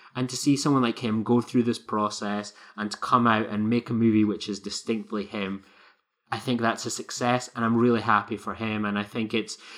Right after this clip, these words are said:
it's, it's a really enjoyable movie for fans and for Fairweather fans to enjoy. And whether it will still stand up the test of time or whether people will remember it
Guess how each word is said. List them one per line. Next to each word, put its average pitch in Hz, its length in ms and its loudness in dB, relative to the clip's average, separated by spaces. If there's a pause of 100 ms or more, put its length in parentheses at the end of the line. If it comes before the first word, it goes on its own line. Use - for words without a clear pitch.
(140)
it's, - 320 -2 (100)
it's 117 200 -4
a 120 80 4
really 131 340 6
enjoyable 113 400 4
movie 110 280 2
for - 180 -14
fans 101 640 -2
and 92 100 -16
for - 160 -18
Fairweather 101 600 -2
fans 101 460 -8
to 101 120 -14
enjoy. 98 560 -2
And 98 140 -4 (340)
whether 131 460 4 (220)
it 120 140 -2
will 113 160 -2
still 104 300 -2
stand 110 320 -2
up 110 180 -4
the - 80 -16
test - 320 -10
of - 60 -20
time 139 520 2
or 98 360 -2 (240)
whether 101 360 0
people 110 640 -2
will 110 560 0
remember 135 420 4
it - 120 0